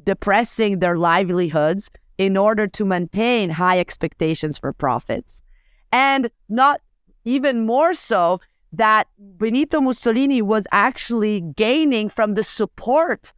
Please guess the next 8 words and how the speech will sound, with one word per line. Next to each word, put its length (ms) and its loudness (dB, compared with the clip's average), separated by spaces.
of 340 2
the 120 0
liberal 560 2
establishment, 1120 -2
the 160 -2
British 360 -2
Central 460 0
Bank, 560 0